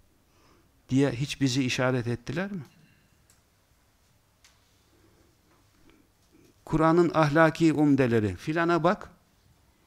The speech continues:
işte Kur'an'ın tefsiridir o. Nasıl yaşıyorsa Kur'an öyle diyordur.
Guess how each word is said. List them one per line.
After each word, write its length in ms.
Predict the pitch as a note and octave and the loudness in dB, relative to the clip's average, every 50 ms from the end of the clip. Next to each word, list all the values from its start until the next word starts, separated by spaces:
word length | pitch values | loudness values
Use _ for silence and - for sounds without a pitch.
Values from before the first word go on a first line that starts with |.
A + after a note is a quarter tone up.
| _ _ | _ _
işte 180 | - - - E3+ | -16 -6 -6 -6
Kur'an'ın 580 | - - E3+ E3+ E3+ E3 E3+ F3+ F3+ D#3+ - - _ _ _ _ _ _ _ - _ _ _ _ | -2 0 2 4 4 6 6 6 6 6 2 -8 _ _ _ _ _ _ _ -20 _ _ _ _
tefsiridir 680 | - E3+ E3 - - - F#3 F#3 F#3 F#3+ F#3+ F#3+ D3+ | -2 -2 -2 -2 -4 -2 -2 0 0 0 2 2 0
o. 200 | C3 G#2 F#2 D#2+ - _ _ _ _ _ _ _ _ _ _ _ _ _ _ _ _ _ _ _ _ _ _ _ _ _ _ _ _ _ _ _ _ _ _ | 0 0 -4 -6 -10 _ _ _ _ _ _ _ _ _ _ _ _ _ _ _ _ _ _ _ _ _ _ _ _ _ _ _ _ _ _ _ _ _ _
Nasıl 340 | C#3 F3+ G3 - F#3+ F#3 F3 | 0 0 0 2 2 4 6
yaşıyorsa 720 | E3+ E3+ D#3+ - - E3 E3+ D3+ B2 - F3+ G#3 B3 G3+ - - _ _ _ _ _ _ _ _ _ _ _ _ _ _ _ - | 6 4 4 4 6 6 6 6 4 2 0 -2 -2 -6 -12 -20 _ _ _ _ _ _ _ _ _ _ _ _ _ _ _ -4
Kur'an 300 | - E3 D#3 F3+ F#3+ F#3+ | -2 0 2 2 2 2
öyle 360 | F#3+ G3 F#3+ F#3 F#3 E3+ C#3 | 2 2 2 2 2 2 2
diyordur. 580 | C3+ B2 A2+ G2+ F#2 E2+ - - - - - | 4 4 4 2 0 -6 -10 -14 -16 -16 -18